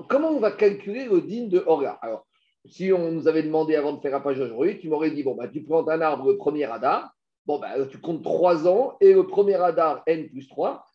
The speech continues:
ça devient la Neta Revaï, N plus quatre, c'est Neta Hamishi, la quatrième, la cinquième année. Mais c'est pas comme ça. C'est que le compte, il est différent, on va se baser sur des psukim. Donc, dans la Mishnah, on t'a dit le compte,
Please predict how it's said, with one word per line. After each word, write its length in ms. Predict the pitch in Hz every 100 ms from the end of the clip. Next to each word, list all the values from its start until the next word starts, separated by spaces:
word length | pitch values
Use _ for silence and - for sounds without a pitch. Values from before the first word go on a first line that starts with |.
| _ _
ça 140 | 170
devient 520 | 165 139 180 233 254 -
la 260 | 175 202
Neta 300 | 214 165 165
Revaï, 420 | 156 135 127 185 214
N 160 | 180
plus 220 | 127 131
quatre, 280 | - 208 226
c'est 180 | - 185
Neta 440 | 185 160 170 202 -
Hamishi, 420 | 185 175 156 -
la 100 | 196
quatrième, 360 | - 151 - 202
la 80 | 160
cinquième 320 | - 151 185
année. 220 | 160 131 - _ _ _
Mais 300 | 160 240 -
c'est 160 | - 170
pas 120 | 185
comme 200 | 180 143
ça. 140 | - - _ _ _ _
C'est 180 | 170
que 80 | 156
le 180 | 165 151
compte, 280 | - 226 -
il 80 | 160
est 60 |
différent, 560 | 143 139 135 151 220 220
on 60 | 165
va 100 | 143
se 100 | 143
baser 260 | 156 175
sur 180 | 202 151
des 120 | 170
psukim. 400 | 185 - - - - _ _ -
Donc, 320 | 147 208 - - _ -
dans 200 | 180 202
la 80 | 196
Mishnah, 280 | 202 - 262
on 120 | 254
t'a 140 | 208
dit 140 | 185 240
le 140 | 202
compte, 360 | - 180 202